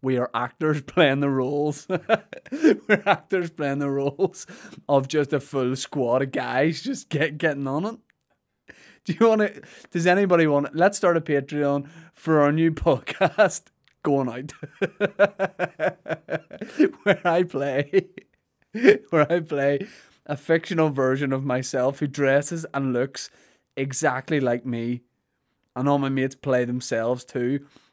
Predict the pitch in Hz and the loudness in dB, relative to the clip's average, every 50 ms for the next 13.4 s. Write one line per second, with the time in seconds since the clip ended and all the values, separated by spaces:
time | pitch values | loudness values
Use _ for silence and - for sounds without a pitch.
0 | _ - 135 131 131 131 131 131 131 127 127 123 - _ _ _ _ _ _ _ | _ -8 -6 -4 0 2 2 2 4 2 0 0 -4 _ _ _ _ _ _ _
1 | _ _ _ _ - - - 151 143 143 135 131 131 127 127 143 156 151 139 131 | _ _ _ _ -14 -2 0 2 2 2 2 4 4 4 4 4 4 4 2 0
2 | 127 143 143 139 151 160 156 151 151 135 120 117 120 - 147 135 127 131 - - | 0 -6 -4 2 4 4 4 4 4 2 -2 -4 -2 -2 -2 -2 -2 -4 -4 -6
3 | 135 123 - - - 123 120 131 139 139 147 139 127 135 131 139 139 123 123 127 | -6 -6 -8 -8 -4 -2 -2 -2 -2 -2 -2 -2 -2 -4 -8 -4 -2 -2 0 0
4 | 131 139 135 135 - 131 123 120 - _ _ _ _ _ - - - - - 160 | 0 -2 -4 -4 -6 -6 -6 -6 -10 _ _ _ _ _ -12 -12 -10 -6 -2 -2
5 | - - - - - - - - - - - - 320 - 120 135 143 - - - | 0 0 0 -2 -2 -4 -6 -6 -6 -12 -10 -6 -6 -4 -4 -6 -8 -10 -14 -20
6 | - - - 202 165 147 143 143 - - - - - 330 165 160 160 156 160 - | -18 -10 -4 -2 -2 -2 -2 -6 -8 -10 -12 -8 -4 -2 0 0 0 -2 -2 -10
7 | _ - - - - - _ _ _ - - 143 147 151 139 135 147 139 135 131 | _ -20 -20 -20 -20 -20 _ _ _ -4 -2 -2 -2 -2 -6 -2 2 4 4 4
8 | 131 131 127 - - _ _ _ _ _ - 135 131 135 131 143 143 139 - 156 | 4 2 0 -6 -14 _ _ _ _ _ -4 0 0 0 2 0 -2 -2 0 0
9 | 139 139 135 131 123 143 139 127 135 131 131 - 139 127 131 131 131 127 - 135 | 0 0 -2 -2 -4 -4 -2 -2 -2 -4 -2 -4 -4 -4 -4 -4 -4 -6 -4 -4
10 | 123 123 127 117 127 120 120 123 117 - 127 123 123 127 123 - - 139 123 123 | -4 -4 -2 -2 -2 -2 -2 -4 -8 -6 -6 -4 -4 -4 -6 -4 -6 -6 -4 -2
11 | 123 120 117 117 117 123 127 123 - 131 123 120 - - - 123 120 127 120 - | -4 -2 0 0 0 0 0 -4 -2 -2 -2 -2 -2 -6 -12 -8 -8 -8 -8 -8
12 | - 147 - 131 135 120 117 - - 127 113 117 117 - 123 117 110 120 113 117 | -10 -12 -8 -4 -6 -6 -6 -6 -10 -6 -6 -6 -6 -6 -8 -8 -4 -6 -6 -6
13 | 117 - - 131 123 123 123 | -6 -6 -4 -4 -4 -4 -6